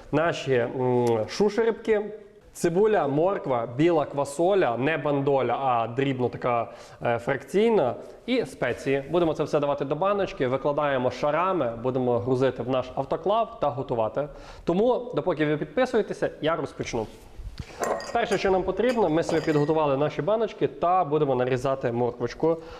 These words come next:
Морквочку ми наріжемо ось такими шашками дрібнішими.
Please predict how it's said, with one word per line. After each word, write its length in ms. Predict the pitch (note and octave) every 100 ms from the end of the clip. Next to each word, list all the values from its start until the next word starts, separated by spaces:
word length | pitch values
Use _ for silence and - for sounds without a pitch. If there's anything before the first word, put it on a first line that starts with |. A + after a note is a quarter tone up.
| -
Морквочку 460 | F#3 G3 E3 - D3+
ми 160 | E3
наріжемо 560 | D#3 C#3+ D3+ C3 B2 B2
ось 120 | C3+ -
такими 340 | C3 D3 C#3
шашками 640 | - A#3+ A3+ A#3+ G#3+ G3+ F#3+ -
дрібнішими. 800 | F3 F3+ E3+ F3+ - E3+ D#3